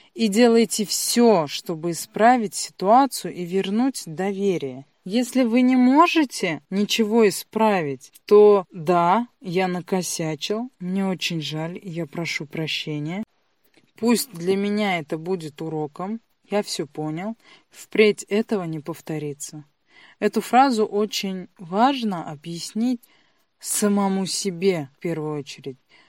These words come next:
чтобы принять нужную позицию. И эта позиция должна быть не просто, чтобы люди это видели.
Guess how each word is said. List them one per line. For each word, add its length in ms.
чтобы 400
принять 640
нужную 460
позицию. 800
И 100
эта 280
позиция 600
должна 380
быть 220
не 120
просто, 540
чтобы 420
люди 340
это 200
видели. 580